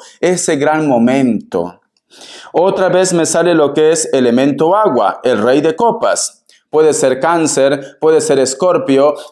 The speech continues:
puede ser Piscis. Hay un personaje, mi querido Libra, que quiere volverte a tener otra vez en sus brazos.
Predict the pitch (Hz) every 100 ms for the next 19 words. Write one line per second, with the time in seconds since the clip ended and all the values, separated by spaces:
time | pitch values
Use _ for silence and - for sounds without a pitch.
0 | - 190 175 - 143 131 - 110 - 95
1 | 90 - _ - 131 160 160 151 131 131
2 | 165 208 214 147 135 135 131 156 147 190
3 | 180 127 120 135 - _ - 143 143 196
4 | 185 147 135 131 160 147 147 131 127 151
5 | 147 143 123 156 208 - _ - 135 123
6 | - 120 101 92 90 80 - 85 -